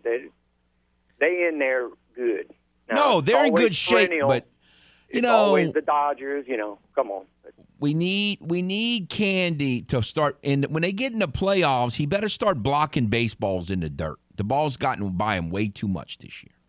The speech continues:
Speaker 1: Yeah, his fielding. Yeah. Okay, now starting our Saints. Look, it's like this. We so good. Did you come up with a name yet for Demario Davis?
Speaker 2: No,
Speaker 1: Like, you
Speaker 2: but,
Speaker 1: know, a, a
Speaker 2: no,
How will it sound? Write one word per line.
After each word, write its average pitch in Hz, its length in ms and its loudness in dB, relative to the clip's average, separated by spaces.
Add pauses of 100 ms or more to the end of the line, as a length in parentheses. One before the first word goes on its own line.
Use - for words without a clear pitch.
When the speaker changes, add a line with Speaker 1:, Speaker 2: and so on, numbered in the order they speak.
(580)
Speaker 1:
Yeah, 104 260 0
his 104 80 0 (120)
fielding. 104 440 0 (200)
Yeah. 107 160 0 (840)
Okay, 147 360 -2
now 123 240 -2
starting 135 320 -2
our 180 120 -2 (100)
Saints. 208 260 -2 (640)
Look, - 280 0 (560)
it's - 160 -20
like 135 260 -2
this. 139 200 0 (420)
We 143 140 -2 (100)
so 185 340 2
good. 165 400 2 (280)
Did 190 160 -2
you 294 80 2
come 277 220 0
up 240 140 -2
with 180 160 0
a 170 40 -2
name 160 360 -2
yet 147 280 0
for 131 80 -4
Demario 123 540 -2
Davis? 120 340 -2 (1700)
Speaker 2:
No, 165 280 4
Speaker 1:
Like, 170 80 4
you 143 40 2
Speaker 2:
but, 120 60 2
Speaker 1:
know, 104 140 0
a, 113 40 0
a 135 200 -8
Speaker 2:
no, 214 260 4